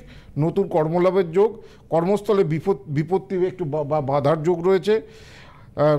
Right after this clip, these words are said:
সপ্তাহের শেষ ভাগে আয় উপার্জন বৃদ্ধি। ধনু, কার্যসিদ্ধি, ঊর্ধ্বতন কর্তৃপক্ষের সহায়তা লাভ, আহ,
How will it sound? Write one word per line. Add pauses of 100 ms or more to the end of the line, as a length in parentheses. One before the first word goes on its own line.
সপ্তাহের
শেষ
ভাগে
আয়
উপার্জন
বৃদ্ধি। (440)
ধনু,
কার্যসিদ্ধি,
ঊর্ধ্বতন
কর্তৃপক্ষের
সহায়তা
লাভ, (760)
আহ,